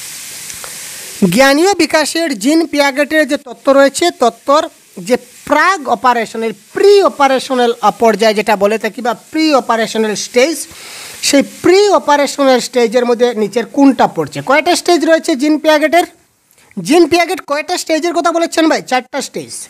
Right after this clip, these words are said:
ঠিক আছে? চারটা স্টেজ কথা বলেছিলেন, সেন্সরি মোটর, প্রি অপারেশনাল, ঠিক আছে ভাই, ফর্মাল অপারেশনাল, কনক্রিট অপারেশনাল, ঠিক আছে ভাই? তো এই চারটা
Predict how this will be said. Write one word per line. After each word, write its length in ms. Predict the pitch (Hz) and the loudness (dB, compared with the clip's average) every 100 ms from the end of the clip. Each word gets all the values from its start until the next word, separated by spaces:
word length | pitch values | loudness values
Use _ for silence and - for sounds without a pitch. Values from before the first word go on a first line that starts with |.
| - | -4
ঠিক 140 | 254 | 0
আছে? 240 | 285 294 285 - _ _ _ _ _ _ _ _ _ _ _ _ _ _ _ _ _ _ _ _ _ _ _ _ - - - | 0 0 -4 -4 _ _ _ _ _ _ _ _ _ _ _ _ _ _ _ _ _ _ _ _ _ _ _ _ -20 -20 -8
চারটা 300 | 302 233 233 | -2 0 0
স্টেজ 260 | 277 320 277 | 2 0 2
কথা 200 | 302 311 | 2 2
বলেছিলেন, 480 | 302 311 - 339 339 | 0 -2 0 0 -2
সেন্সরি 500 | - 254 254 311 320 | 0 0 2 0 0
মোটর, 400 | 311 302 349 359 | 0 -2 -4 -6
প্রি 300 | - 262 277 | -10 -6 -2
অপারেশনাল, 680 | 302 311 311 - 311 339 359 - _ _ _ _ | 0 0 0 0 0 0 -2 -10 _ _ _ _
ঠিক 140 | 214 | 0
আছে 220 | 269 269 320 | 0 2 2
ভাই, 160 | 349 349 _ _ _ _ _ _ | 2 -4 _ _ _ _ _ _
ফর্মাল 360 | 240 254 302 | -2 0 0
অপারেশনাল, 520 | 311 320 302 330 339 | 0 -2 -4 -6 -8
কনক্রিট 420 | 359 277 254 285 269 | -6 -4 -2 -2 -2
অপারেশনাল, 440 | 220 208 214 175 | -2 -2 0 0
ঠিক 160 | 208 277 | 2 2
আছে 140 | 269 | 2
ভাই? 120 | 311 302 - - - | -2 -4 -16 -20 -10
তো 80 | - | -2
এই 160 | 262 | -2
চারটা 680 | 269 - 277 285 - - 370 | 0 -2 -2 -4 -4 0 0